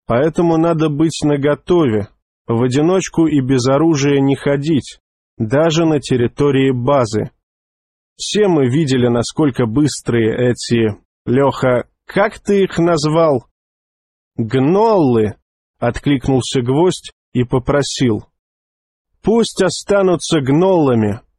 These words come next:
"Пусть", согласился Бер. Леха просиял. Как же, первой зверюшке имя дал.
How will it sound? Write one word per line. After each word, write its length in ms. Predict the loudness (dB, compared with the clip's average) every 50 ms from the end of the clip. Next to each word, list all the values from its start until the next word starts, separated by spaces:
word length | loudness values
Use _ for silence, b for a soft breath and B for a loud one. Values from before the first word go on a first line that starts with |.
| _ _ _ _ _ _ _ _ _ _ _ _ _ _ _ _ _ _ _
"Пусть", 500 | -2 0 2 2 2 0 -2 -8 -14 -20 _ _
согласился 840 | _ -10 -8 -6 -2 0 0 0 0 0 -2 -2 -2 -2 -2 -4 -4
Бер. 400 | -4 -2 0 0 0 0 -2 -6 _ _ _ _ _ _ _ _ -2
Леха 420 | 0 2 2 0 0 0 -2 -2
просиял. 840 | 0 -2 -2 -2 -2 -2 -2 0 0 2 2 2 0 0 -4 -8 _ _ _ _ _ _ _
Как 320 | -4 0 0 0 0 0
же, 260 | -2 -2 -4 -4 -6 -10 _ _ _
первой 400 | 0 0 2 2 2 2 2 2
зверюшке 760 | 0 0 0 0 2 2 2 2 2 0 -2 -6 -6 -4 -4 -4 -2
имя 340 | 0 0 2 2 2 0 0
дал. 460 | -2 0 0 0 0 0 -2 -4 -8